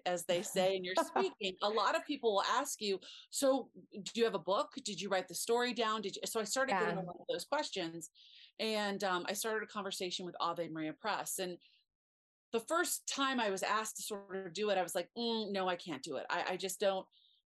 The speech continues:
Speaker 1: "I don't, I don't know. I don't know how to write a book. I just don't know how to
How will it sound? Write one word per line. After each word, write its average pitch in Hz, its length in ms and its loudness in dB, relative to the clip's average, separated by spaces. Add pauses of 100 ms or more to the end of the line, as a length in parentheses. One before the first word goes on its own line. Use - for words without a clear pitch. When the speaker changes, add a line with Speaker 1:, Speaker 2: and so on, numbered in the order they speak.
(120)
Speaker 1:
"I 220 180 -2
don't, 247 260 -2
I 226 60 0
don't 240 100 0
know. 262 260 6
I 226 60 2
don't 262 100 2
know 339 60 4
how 349 60 -2
to 453 180 4
write 453 120 6
a 453 40 -2
book. 466 240 6
I 370 60 0
just 359 160 -4
don't 440 100 4
know 403 100 -2
how 190 60 2
to 233 60 8